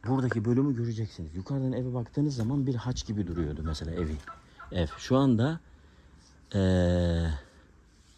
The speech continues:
T harfine benziyor şu anda ev yukarıdan baktığınız zaman. Önceden, önceden haça benziyordu.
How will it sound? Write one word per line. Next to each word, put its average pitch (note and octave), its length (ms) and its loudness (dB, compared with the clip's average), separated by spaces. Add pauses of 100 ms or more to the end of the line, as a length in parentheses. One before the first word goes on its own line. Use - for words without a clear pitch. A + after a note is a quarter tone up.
(1300)
T D3+ 160 8
harfine A#2 440 4
benziyor D#2+ 320 2
şu D#2+ 140 -4
anda D#2+ 200 -2
ev E2 60 -2
yukarıdan D#2 400 -4
baktığınız D2 280 -6
zaman. D2+ 160 -6
Önceden, A2 480 -4
önceden G#2 280 -2
haça G#2 360 -6
benziyordu. D2+ 420 -10